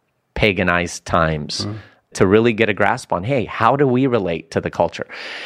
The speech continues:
Speaker 1: My biggest struggle, honestly, is, I, I don't know, it's anger, it's lack of compassion. We've talked about that a lot, you know, a lot, but
Speaker 2: Towards
Speaker 1: but
Speaker 2: your hosts.
Speaker 1: <laughs> Always.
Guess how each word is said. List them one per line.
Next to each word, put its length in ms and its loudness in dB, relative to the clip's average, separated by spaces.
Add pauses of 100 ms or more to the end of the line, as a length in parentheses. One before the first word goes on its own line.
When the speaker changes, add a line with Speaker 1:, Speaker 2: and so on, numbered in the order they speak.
(220)
Speaker 1:
My 240 4
biggest 320 0
struggle, 400 2
honestly, 640 0
is, 580 0
I, 200 0
I 100 4
don't 120 2
know, 160 2
it's 380 -6
anger, 520 2
it's 280 -6
lack 220 2
of 100 -12
compassion. 560 -2
We've 120 -2
talked 220 0
about 220 0
that 180 4
a 40 -2
lot, 280 2 (240)
you 100 2
know, 160 4
a 100 0
lot, 440 4
but 240 0 (640)
Speaker 2:
Towards 160 4
Speaker 1:
but 60 6
Speaker 2:
your 100 -2
hosts. 440 -4 (600)
Speaker 1:
<laughs> 80 2
Always. 680 2